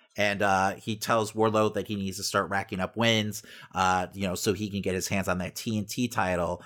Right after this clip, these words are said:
and then turn it over to M J F. Uh, and Wardlow gives him kind of a, you know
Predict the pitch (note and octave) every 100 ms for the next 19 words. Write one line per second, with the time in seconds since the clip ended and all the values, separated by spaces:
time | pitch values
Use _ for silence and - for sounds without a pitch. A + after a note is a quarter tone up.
0 | - - G2 F#2 F#2 F2 C#3 A2 G2+ G#2+
1 | F2+ E2+ - - G2+ F2 E2 E2+ E2 D2
2 | - - - - - - - F2 F2 F2
3 | F#2+ F#2 F2 F2+ G#2+ A2+ A2+ A2+ G#2+ F#2+
4 | G#2+ - G#2 G2 G#2+ G2 F2+ F#2+ F#2 G2
5 | F2+ F2+